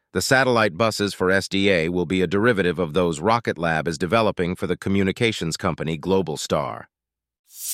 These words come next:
The U S Army has unveiled new guidance underscoring the vital role of space systems in modern ground warfare.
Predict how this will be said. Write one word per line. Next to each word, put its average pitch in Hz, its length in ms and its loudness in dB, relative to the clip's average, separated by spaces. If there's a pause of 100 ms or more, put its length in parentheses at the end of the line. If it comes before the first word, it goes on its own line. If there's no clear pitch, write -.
(1000)
The 139 100 4
U 202 180 6
S 190 160 4
Army 139 300 4
has 123 200 2
unveiled 117 480 4
new 135 220 4
guidance 95 520 2
underscoring 120 720 2
the 113 100 4
vital 143 400 2
role 104 400 4
of 90 80 -2
space 135 380 0
systems 92 500 0
in 107 200 2
modern 120 420 2
ground 107 360 2
warfare. 95 680 0